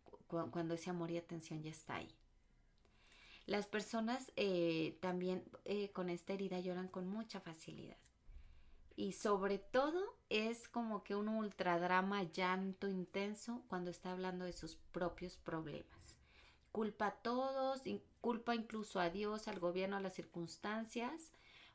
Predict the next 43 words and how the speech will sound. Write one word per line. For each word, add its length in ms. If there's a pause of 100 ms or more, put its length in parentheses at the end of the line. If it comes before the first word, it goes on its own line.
(120)
por 580
lo 200
que 100
le 120
está 280
pasando. 840 (840)
Y 420 (160)
fíjense, 460
no, 140
pues 160
no, 160
no, 300
no, 220
no 240
se 140
percata 640
ella 220
misma 800
de 220
que 160
ella 440
está 240
ocasionando 720
toda 240
esta 220
situación 680
porque 340 (480)
no 140
se 120
da 140
cuenta, 320
porque 260
no 200
se 120
da 100
cuenta 280
que 80
está 200
haciendo 340
problemas 500
por 160
todos 380
lados. 500